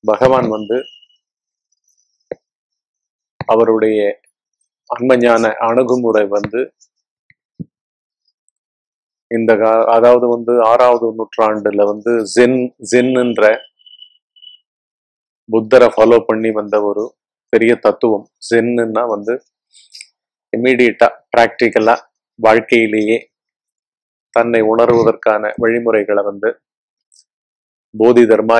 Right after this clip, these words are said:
என்பவர் ஆறாவது நூற்றாண்டில் தமிழ்நாட்டிலிருந்து சீனாவிற்கு சென்றவர். அவர் எடுத்துரைத்தார். அது, அவர்தான் அத ஜென்னுடைய தத்துவத்தினுடைய முதல் ஆச்சாரியர்.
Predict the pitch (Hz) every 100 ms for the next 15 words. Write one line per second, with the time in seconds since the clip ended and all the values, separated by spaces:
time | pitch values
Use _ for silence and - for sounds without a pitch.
0 | 110 107 107 110 - _ 120 120 113 110
1 | 110 107 - 107 104 107 - _ - 113
2 | 123 120 104 107 107 104 101 113 - _
3 | _ _ _ _ _ _ _ _ _ _
4 | _ _ _ _ _ _ _ _ _ _
5 | _ _ - 127 120 110 107 - 98 107
6 | 101 104 110 _ _ _ _ _ _ _
7 | _ _ _ _ _ 113 110 107 107 113
8 | 117 104 - 107 110 107 107 110 117 107
9 | 107 117 117 104 104 - 98 104 117 120
10 | 113 101 104 107 - 107 98 101 101 101
11 | 104 104 113 113 - _ _ _ _ _
12 | _ _ 110 107 113 107 104 104